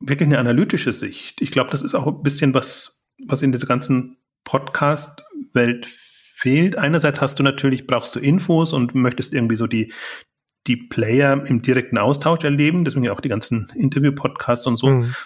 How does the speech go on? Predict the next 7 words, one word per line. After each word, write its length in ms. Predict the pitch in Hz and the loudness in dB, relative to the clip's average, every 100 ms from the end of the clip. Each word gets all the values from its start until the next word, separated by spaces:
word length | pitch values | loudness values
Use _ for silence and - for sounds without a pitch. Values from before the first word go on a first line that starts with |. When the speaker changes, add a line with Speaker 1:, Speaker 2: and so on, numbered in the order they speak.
| - | -10
Speaker 1:
die 80 | - | 0
ja 160 | 120 120 151 80 - | 2 2 0 -6 -10
auch 140 | - - | -10 -6
einen 300 | 135 147 123 | -4 -2 -2
Supermarkt, 720 | 123 127 123 120 131 - - | 0 2 2 2 0 -6 -2
ähm, 220 | 143 120 | 0 0
finden. 440 | 135 139 143 143 | 2 0 2 0